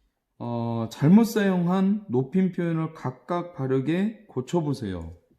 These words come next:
라고 했습니다. 어떻게 바꿀 수 있을까요?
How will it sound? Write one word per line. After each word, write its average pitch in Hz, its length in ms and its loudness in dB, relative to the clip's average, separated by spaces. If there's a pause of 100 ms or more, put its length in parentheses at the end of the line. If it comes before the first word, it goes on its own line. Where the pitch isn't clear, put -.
(260)
라고 135 300 0
했습니다. 90 420 -8 (2750)
어떻게 165 340 2
바꿀 139 260 0
수 - 120 -10
있을까요? 92 600 -12